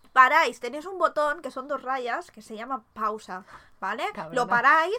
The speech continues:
Speaker 1: y luego cuando salgáis del trabajo le vais a dar al play, al que es un triangulito, le dais al play otra vez y seguís escuchando. Vale, podemos continuar.
Speaker 2: Este señor,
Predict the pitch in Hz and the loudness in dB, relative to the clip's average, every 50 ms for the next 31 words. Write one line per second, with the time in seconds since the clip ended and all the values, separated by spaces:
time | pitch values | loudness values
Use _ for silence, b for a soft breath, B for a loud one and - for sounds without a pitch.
0 | B B B B - 262 262 269 285 330 302 277 247 240 233 233 220 240 220 233 | B B B B -14 -8 -4 -2 0 0 0 0 0 -2 -2 -4 -8 -10 -6 -4
1 | 247 277 302 320 330 320 - 320 311 311 320 330 320 - - 339 370 349 247 233 | -4 -4 -4 -6 -8 -6 -6 -6 -4 -2 -2 -2 -4 -6 -6 -6 -6 -6 -8 -8
2 | 226 233 233 254 269 294 330 311 294 277 262 - - - 220 214 - - 247 311 | -8 -8 -10 -10 -10 -10 -8 -4 -4 -4 -4 -6 -8 -10 -10 -12 -12 -14 -14 -10
3 | 330 247 226 220 247 - 294 294 285 294 269 254 247 233 247 254 311 381 - 480 | -10 -10 -10 -12 -14 -18 -18 -18 -16 -14 -14 -12 -10 -10 -10 -10 -10 -8 -6 -6
4 | 539 539 B B B B 294 - 240 233 254 392 - 320 453 440 - 262 262 254 | -6 -6 B B B B -8 -4 -2 0 2 2 2 2 2 2 2 0 -2 -2
5 | 247 254 - 220 226 226 269 370 453 466 - - 247 - - 220 233 247 247 262 | -2 -4 -4 -4 -2 -2 -2 -2 -4 -6 -10 -14 -16 -12 -10 -10 -10 -10 -10 -12
6 | 240 - 226 214 - 220 214 214 214 214 - _ _ _ 262 240 214 - _ _ | -12 -14 -14 -14 -14 -16 -14 -14 -16 -16 -18 _ _ _ -12 -12 -12 -14 _ _
7 | 233 226 226 233 - 220 220 214 190 - - 208 B B B B B B B B | -18 -16 -16 -16 -14 -14 -14 -12 -12 -14 -14 -16 B B B B B B B B
8 | B 254 B B B B - - 330 320 - 370 311 302 277 247 254 262 277 320 | B -14 B B B B -8 -6 -6 -6 -4 -6 -8 -8 -10 -10 -8 -8 -8 -8
9 | 339 | -8